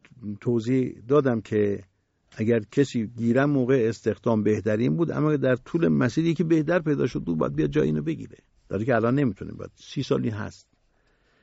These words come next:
شفاف‌سازی امور مالی و اداری دستگاه حکومتی، مقابله با مفاسد اداری، حاکمیت اصل پاسخگویی و اطلاع رسانی، حاکمیت اصل مردم سالاری، رعایت حقوق و احترام و شخصیت مردم.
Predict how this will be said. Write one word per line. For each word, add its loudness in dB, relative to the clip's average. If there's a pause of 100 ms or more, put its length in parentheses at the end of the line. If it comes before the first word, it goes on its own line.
(260)
شفاف‌سازی 0
امور 0
مالی 2
و 2
اداری 2
دستگاه 0
حکومتی، -2 (680)
مقابله 2
با -2
مفاسد 0
اداری، 0
حاکمیت 2
اصل 0
پاسخگویی 0
و 2
اطلاع 2
رسانی، -4 (840)
حاکمیت 0
اصل 0
مردم 2
سالاری، 2
رعایت 2
حقوق 2
و 2
احترام -2
و 0
شخصیت -6
مردم. -8